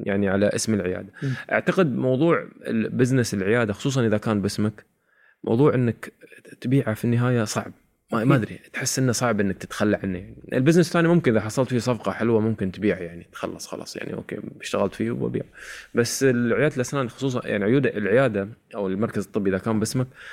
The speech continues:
Speaker 1: صعب تبيع يعني،
Speaker 2: مم.
Speaker 1: إلا إذا خلاص يعني مضطر ومتقاعد
Speaker 2: الحين
Speaker 1: ومتقاعد.
Speaker 2: العيادة اللي أنت، هي باسمك أنت؟
Speaker 1: باسمي.
Speaker 2: اسمك عليها؟
Speaker 1: لا، لا، ما، مو بإنه اسمي عليها،
Speaker 2: زين.
Speaker 1: بس خلاص ارتبطت باسمي يعني، عرفت
Speaker 2: إيه.
Speaker 1: يا دكتور؟
Speaker 2: أنت ت-، بس لا زلت طبيب ممارس ولا
Speaker 1: مم.
Speaker 2: بس عندك عيادة وعندك
Speaker 1: لا، لا، أمارس في العيادة.
Speaker 2: تصير يعني؟
Speaker 1: إيه، الص-، الصعوبة الثانية التعامل مع الأطباء.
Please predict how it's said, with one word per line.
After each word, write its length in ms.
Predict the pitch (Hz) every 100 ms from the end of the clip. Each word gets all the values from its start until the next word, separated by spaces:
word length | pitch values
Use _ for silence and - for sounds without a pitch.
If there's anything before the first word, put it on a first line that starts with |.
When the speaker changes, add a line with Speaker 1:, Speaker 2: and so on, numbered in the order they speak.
| - -
Speaker 1:
صعب 260 | 131 131
تبيع 300 | 110 98 85 -
يعني، 240 | - 92 92
Speaker 2:
مم. 100 | 135
Speaker 1:
إلا 180 | 120
إذا 120 | 113 117
خلاص 400 | - 117 104 90
يعني 200 | 87 90
مضطر 420 | 90 - 98 90
ومتقاعد 500 | 87 90 - 98 90
Speaker 2:
الحين 180 | - 160
Speaker 1:
ومتقاعد. 180 | 147
Speaker 2:
العيادة 240 | 151 185 165
اللي 220 | 143 139
أنت، 180 | 160 160
هي 340 | 139 135 151
باسمك 420 | 143 - 175 - 175
أنت؟ 200 | - 247
Speaker 1:
باسمي. 300 | 214 - 160
Speaker 2:
اسمك 300 | 180 185 135
عليها؟ 320 | 139 170 233
Speaker 1:
لا، 120 | 135
لا، 120 | 110 110
ما، 160 | 135
مو 360 | 110 110 107 101
بإنه 180 | 95 98
اسمي 200 | - 90
عليها، 160 | 98
Speaker 2:
زين. 80 | 113
Speaker 1:
بس 60 | -
خلاص 240 | 160 139
ارتبطت 340 | 117 143 123 104
باسمي 320 | 117 117 104
يعني، 200 | 87 85
عرفت 200 | 90 107
Speaker 2:
إيه. 120 | 120
Speaker 1:
يا 60 | 101
دكتور؟ 300 | 92 - 98 - -
Speaker 2:
أنت 160 | 156 185
ت-، 200 | - -
بس 460 | 147 131 135 - -
لا 360 | - 170 156
زلت 300 | 147 214 226
طبيب 280 | 156 180 143
ممارس 540 | 147 147 165 262 285 170
ولا 240 | 156 147
Speaker 1:
مم. 40 | 135
Speaker 2:
بس 320 | - - -
عندك 280 | 143 139 120
عيادة 380 | 131 143 139 139
وعندك 180 | 131 127
Speaker 1:
لا، 60 |
لا، 120 | 147
أمارس 280 | 135 135 120
في 80 | -
العيادة. 380 | 92 95 95 92
Speaker 2:
تصير 340 | - - 139
يعني؟ 140 | 120 120
Speaker 1:
إيه، 160 | 117
الص-، 120 | 113
الصعوبة 340 | 143 - 147 170
الثانية 640 | 143 165 165 131 113 107
التعامل 520 | 104 87 - 120 139
مع 120 | 107
الأطباء. 460 | 98 95 90 87